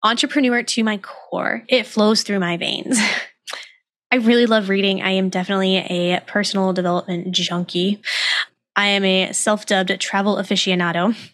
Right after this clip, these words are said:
I love traveling. I love going new places. The beach is my happy place, besides the gym.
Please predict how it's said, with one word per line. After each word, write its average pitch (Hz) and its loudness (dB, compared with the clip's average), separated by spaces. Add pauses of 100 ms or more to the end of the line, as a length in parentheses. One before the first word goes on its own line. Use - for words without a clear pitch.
(400)
I 196 0
love 175 -4
traveling. 175 -4 (140)
I 220 2
love 202 4
going 180 0
new 180 0
places. 175 -2 (840)
The 208 2
beach 190 2
is 233 2
my 262 2
happy 214 2
place, 240 0 (580)
besides 190 0
the 220 0
gym. 185 0